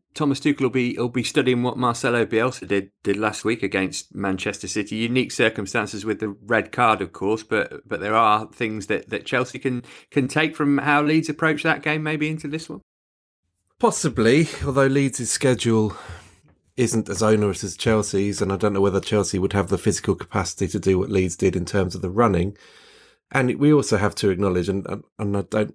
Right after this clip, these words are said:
Speaker 2: know whether this has been <laughs> done quite enough on the back of that excellent win for Leeds, but that wasn't anywhere near a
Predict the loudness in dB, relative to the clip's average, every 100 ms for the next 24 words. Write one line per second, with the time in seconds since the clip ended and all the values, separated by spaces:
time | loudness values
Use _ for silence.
0 | -6 0 2 2 0 -4 -6 -6 -2 -2
1 | 0 -2 2 2 2 2 2 0 -4 -4
2 | -2 -2 -2 -4 -6 -8 _ -2 -2 0
3 | -2 -2 2 2 2 -2 0 0 -4 -4
4 | -6 -6 -18 -18 -20 -6 -2 2 2 2
5 | -4 -10 _ _ _ 0 2 4 2 2
6 | 4 4 4 0 -4